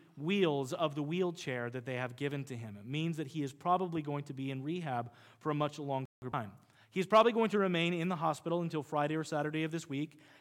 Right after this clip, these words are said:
and then they will move him to rehab until he can get to a point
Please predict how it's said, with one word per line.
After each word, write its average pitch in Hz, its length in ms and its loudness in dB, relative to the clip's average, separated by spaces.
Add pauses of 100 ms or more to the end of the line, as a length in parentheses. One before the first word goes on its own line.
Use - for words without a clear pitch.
and 143 140 -2
then 170 100 4
they 196 80 6
will 190 140 4
move 185 200 2
him 180 120 0
to 170 80 -2
rehab 147 500 0
until 175 380 -2
he 175 140 -4
can 160 120 -4
get 156 140 -4
to 160 120 -6
a 147 40 -4
point 131 320 -6